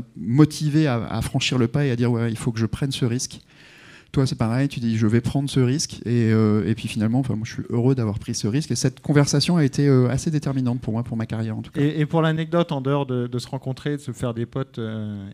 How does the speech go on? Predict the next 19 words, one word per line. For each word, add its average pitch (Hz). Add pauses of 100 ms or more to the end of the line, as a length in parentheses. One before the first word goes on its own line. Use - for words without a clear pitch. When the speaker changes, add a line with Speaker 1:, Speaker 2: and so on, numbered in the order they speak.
Speaker 2:
et 107
de, 101
de 101
garder 113
une 123
relation, 113
bah, 131
ça -
fait 107
dix 113
ans, 175
hein. 175 (520)
Il -
y 123
a -
aussi 123
le 143
fait, 160
euh, 113